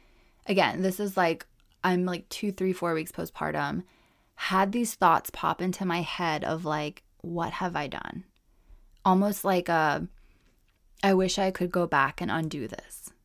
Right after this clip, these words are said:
Like, you love your child, but just these feelings of, like, "Oh my gosh, did I make a mistake becoming a mom, becoming a parent?"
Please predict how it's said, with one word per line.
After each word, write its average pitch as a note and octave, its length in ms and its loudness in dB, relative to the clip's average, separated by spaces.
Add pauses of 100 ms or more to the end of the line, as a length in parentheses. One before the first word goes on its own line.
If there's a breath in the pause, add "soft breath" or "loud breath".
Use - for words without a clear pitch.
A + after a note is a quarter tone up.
(240)
Like, F3+ 280 -4
you G#3+ 280 0 (220)
love F3+ 580 2
your E3 160 -2
child, D3+ 640 -2 (840)
but F#3+ 180 2
just F#3 240 0
these G3+ 260 -2
feelings F#3+ 580 0
of, E3+ 200 -2
like, D#3+ 440 0
"Oh E3 120 -2
my D#3+ 160 -4
gosh, D3+ 300 -2
did E3 160 -6
I D3+ 140 0
make D3+ 240 -4
a D#3 80 -2
mistake D3+ 600 -4
becoming D3+ 580 -6 (100)
a E3+ 100 -4
mom, D#3 500 -6 (300)
becoming E3 480 -4
a D3+ 40 -6
parent?" C3+ 480 -6